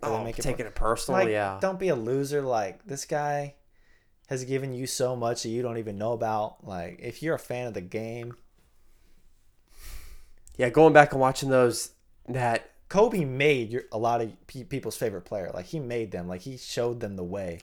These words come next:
Speaker 2: all the players, all the best players in the game right now, all the best pla-, players in the game for the past five, six years were absolutely influenced by Kobe
Speaker 1: Yeah.
Speaker 2: Bryant.
Speaker 1: You
Speaker 2: Um,
Speaker 1: could, you couldn't
Speaker 2: I would
Speaker 1: resist
Speaker 2: say
Speaker 1: not.
Speaker 2: more influenced by Kobe than,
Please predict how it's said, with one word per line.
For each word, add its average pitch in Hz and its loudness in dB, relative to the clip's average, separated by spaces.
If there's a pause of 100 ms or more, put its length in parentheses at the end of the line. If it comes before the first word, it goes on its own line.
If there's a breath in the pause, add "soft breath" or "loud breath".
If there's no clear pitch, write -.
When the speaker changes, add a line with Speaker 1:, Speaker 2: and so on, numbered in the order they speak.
Speaker 2:
all 131 8
the 156 2
players, 131 8
all 135 6
the 139 4
best 131 6
players 131 4
in 117 -2
the 113 2
game 117 4
right 107 2
now, 117 8
all 117 4
the 120 0
best 117 0
pla-, 127 4
players 127 0
in 120 0
the 110 0
game 110 2
for - -14
the 107 -12
past 113 -4
five, 113 2
six - -8
years 113 0
were - -2
absolutely 101 -2
influenced 98 -8
by 98 -4
Kobe 104 -2
Speaker 1:
Yeah. 98 -4
Speaker 2:
Bryant. 107 -2 (540 soft breath)
Speaker 1:
You 123 2
Speaker 2:
Um, 123 8
Speaker 1:
could, - -2
you 143 -2
couldn't 180 8
Speaker 2:
I 170 12
would 214 10
Speaker 1:
resist - 2
Speaker 2:
say 196 8
Speaker 1:
not. 101 -10 (140)
Speaker 2:
more 151 8
influenced 160 4
by 127 2
Kobe 143 4
than, 110 -2